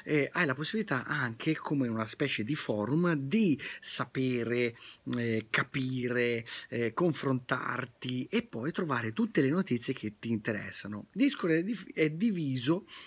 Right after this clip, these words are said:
in varie sezioni, c'è la sezione dedicata a Explain, la sezione dedicata a D C S, la sezione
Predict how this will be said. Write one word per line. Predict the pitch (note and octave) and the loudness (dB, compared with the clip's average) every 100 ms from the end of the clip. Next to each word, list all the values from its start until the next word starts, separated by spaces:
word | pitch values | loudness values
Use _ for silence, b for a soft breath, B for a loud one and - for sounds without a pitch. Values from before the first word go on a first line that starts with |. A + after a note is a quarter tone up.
| B | B
in | F#3+ D3 | 0 2
varie | C3+ C3+ | 2 2
sezioni, | C3+ - G#3 G#3+ B2+ D#3 | -2 0 2 4 2 -2
c'è | - | -6
la | G2 | -6
sezione | - G#2+ G#2 - A2 G#2 | -8 -8 -6 -4 -2 -2
dedicata | G#2 G#2 - G#2 A2 | -4 -6 -6 -6 -6
a | |
Explain, | - - C#3+ A#2 F2 B B B - | -6 0 2 2 -2 B B B -10
la | G#2 | -8
sezione | A2+ - A2+ G#2+ | -8 -6 -4 -4
dedicata | G#2+ G#2 - G#2 G#2 A2 G2+ | -4 -4 -4 -4 -6 -8 -8
a | A#2+ | -8
D | A#2 | -6
C | A2 C3 B2+ | 0 2 2
S, | A#2 - - | 0 -6 -10
la | - G#2+ | -14 -10
sezione | A#2+ A2+ A2+ A2 A#2 | -10 -8 -6 -6 -8